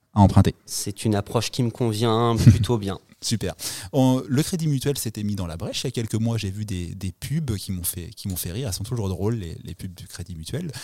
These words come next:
Speaker 1: Euh, c'était déjà lancé un peu là-dedans ?
Speaker 2: Oui, tout à fait. En fait, le Crédit Mutuel, euh,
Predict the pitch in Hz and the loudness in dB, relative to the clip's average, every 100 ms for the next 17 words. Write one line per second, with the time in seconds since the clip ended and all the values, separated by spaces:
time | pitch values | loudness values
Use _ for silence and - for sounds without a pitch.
0 | - 98 101 92 82 78 69 60 71 - | -14 -10 -6 -4 -4 -8 -10 -12 -16 -18
1 | - 101 - 110 104 104 98 101 - 107 | -18 -8 -4 -2 -2 -2 -2 -2 -4 -4
2 | - 104 117 180 _ - - - - 135 | -4 -2 -2 -4 _ -20 -20 -10 0 2
3 | 139 127 120 117 107 - - - 123 113 | 2 2 2 2 2 0 -2 -4 -2 2
4 | 117 - 123 123 107 104 104 104 104 104 | 0 2 2 4 2 2 0 0 -2 -4
5 | 95 80 | -4 -6